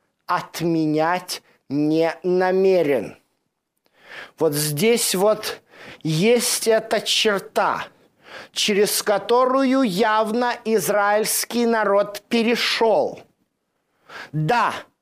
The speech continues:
Иеремия в начале своего служения призывал народ к покаянию.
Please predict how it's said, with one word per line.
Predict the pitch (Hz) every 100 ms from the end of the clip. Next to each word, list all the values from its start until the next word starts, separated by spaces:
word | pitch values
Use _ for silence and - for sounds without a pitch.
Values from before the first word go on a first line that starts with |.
| _ - -
Иеремия | 170 202 208 214 233 262
в | 247
начале | 254 240 - 254 254 269 269
своего | - 226 233 220 220
служения | 233 - 233 190 214 226 233 240
призывал | 240 - 220 156 208 196 208 220
народ | 226 226 208 208 208
к | - -
покаянию. | 226 233 247 233 196 160 131 104